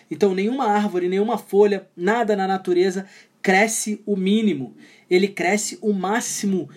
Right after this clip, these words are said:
que é possível de ser crescido.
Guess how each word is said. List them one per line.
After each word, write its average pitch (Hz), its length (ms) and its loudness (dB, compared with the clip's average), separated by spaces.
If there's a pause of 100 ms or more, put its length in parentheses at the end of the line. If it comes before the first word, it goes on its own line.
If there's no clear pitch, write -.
(140)
que 196 180 2
é - 60 2
possível 185 640 -2
de 143 160 -14
ser - 440 -4
crescido. 196 840 0